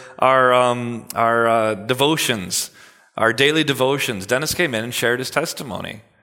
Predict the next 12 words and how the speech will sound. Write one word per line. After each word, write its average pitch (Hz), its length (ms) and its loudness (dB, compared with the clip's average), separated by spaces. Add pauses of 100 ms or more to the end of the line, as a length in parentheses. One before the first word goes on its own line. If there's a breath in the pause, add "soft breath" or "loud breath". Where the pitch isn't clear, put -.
(580)
That 143 220 2
is 156 140 2
a 139 60 0
form 147 720 0
of 123 380 2
preaching. - 720 -8
You're 127 160 0
expounding 143 920 0
what 117 120 -4
God 131 260 2
has 131 160 -4
done, 135 420 -4